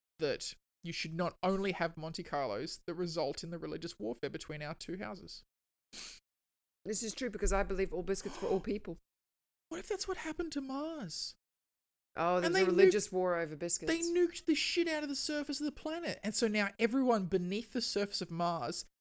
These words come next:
Speaker 1: has given up their religious ways and they live only through science.
Speaker 2: And that might be why you and I are so addicted to biscuits, is because they're in a long, long, long time ago, we may have had some Martian D N A.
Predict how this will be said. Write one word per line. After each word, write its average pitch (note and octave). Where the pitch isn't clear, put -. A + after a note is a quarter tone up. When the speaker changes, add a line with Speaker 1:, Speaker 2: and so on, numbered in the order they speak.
Speaker 1:
has E3
given G3+
up F#3+
their F3
religious F3+
ways E3
and D#3+
they E3
live F3+
only F3+
through F3
science. D#3+
Speaker 2:
And G#3+
that D4+
might A3+
be A3+
why G3+
you G3
and A3
I F#3+
are E3+
so G3
addicted F#3
to F#3+
biscuits, D3
is E3
because F#3
they're F3+
in F3+
a F3
long, F#3
long, F3+
long F3
time F#3
ago, D3
we E3+
may E3+
have F3+
had F#3+
some G3
Martian G3+
D G3+
N G3+
A. F#3